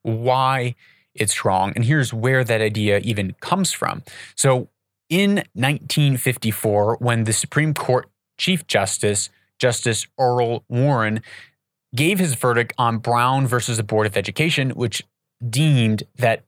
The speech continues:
school segregation was unlawful, which it totally is, he said this, that separate education facilities are inherently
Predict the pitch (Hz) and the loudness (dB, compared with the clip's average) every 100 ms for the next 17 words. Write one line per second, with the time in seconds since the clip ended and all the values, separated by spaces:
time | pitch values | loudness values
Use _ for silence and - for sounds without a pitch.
0 | - - - 147 160 143 123 113 104 110 | -10 -8 -2 0 2 0 0 0 0 0
1 | 104 117 107 101 - _ 120 113 98 - | 0 0 0 -2 -6 _ -2 0 -2 -2
2 | 131 135 120 117 127 - 92 98 107 - | 0 0 0 2 0 -2 -4 -2 -2 -2
3 | - 117 - - 190 139 104 92 101 98 | -4 -6 -6 -2 0 2 0 -2 -2 0
4 | 139 - - _ _ _ _ _ _ - | -2 -2 -8 _ _ _ _ _ _ -2
5 | 185 - 160 170 156 - - - - _ | 0 2 2 2 0 0 -8 -20 -20 _
6 | - - - - - 190 - 220 226 - | -2 -2 -6 -6 0 0 2 0 0 -2
7 | _ 147 151 170 151 143 - 165 151 139 | _ -2 0 0 0 0 2 0 0 0
8 | 190 175 123 104 110 123 - _ _ _ | 2 2 2 2 0 -4 -8 _ _ _
9 | - 135 135 - 135 120 - - 226 214 | -2 0 0 -2 -2 -2 -2 0 2 2
10 | 117 113 110 107 | 2 2 0 -2